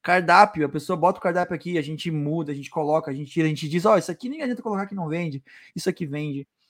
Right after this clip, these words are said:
Gente com contabilidade fala, "Sebastião, tá, tô ruim minha contabilidade", a gente abre as tabelas, a gente não esconde nada um do outro, porque a gente tá no Brasil inteiro. Então, cara, a gente abre tabela um do outro, vê preço,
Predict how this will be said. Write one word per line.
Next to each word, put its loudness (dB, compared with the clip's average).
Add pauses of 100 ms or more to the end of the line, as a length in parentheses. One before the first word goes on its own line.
(320)
Gente 0
com 2
contabilidade 4
fala, 2
"Sebastião, 6
tá, -4 (280)
tô -2
ruim 2
minha -2
contabilidade", -2
a -6
gente -6
abre 2
as -2
tabelas, 2 (220)
a 2
gente -2
não -4
esconde 0
nada 2
um 0
do -2
outro, -2
porque -12
a 0
gente -2
tá 2
no -4
Brasil 0
inteiro. -2
Então, -6
cara, 2
a 2
gente -2
abre 0
tabela 2
um -2
do 0
outro, 4
vê -2
preço, -2